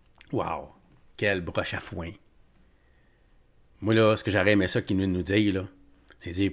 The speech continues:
parce qu'il vient nous dire non. Nous autres, on a décidé que c'est ça, ça, ça qu'on va faire. Puis moi, là,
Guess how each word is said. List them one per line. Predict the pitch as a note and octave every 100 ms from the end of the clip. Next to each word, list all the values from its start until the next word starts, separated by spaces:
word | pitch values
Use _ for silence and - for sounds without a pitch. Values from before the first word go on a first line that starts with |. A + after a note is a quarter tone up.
| -
parce | C3+ -
qu'il | - A2+ G#2
vient | F#2 G#2
nous | G2+
dire | F#2+ F#2
non. | F#2+ F2+ G2 - - _ _ _ - - -
Nous | A#2 A2+
autres, | A#2 G#2 -
on | G2
a |
décidé | F#2 G#2 - - G2+
que | G2+
c'est | F#2+
ça, | - A2 F#2+
ça, | - F#2+
ça | E2+ G2
qu'on | E2+
va | E2
faire. | - F2
Puis | -
moi, | F#2+
là, | G3+ F3+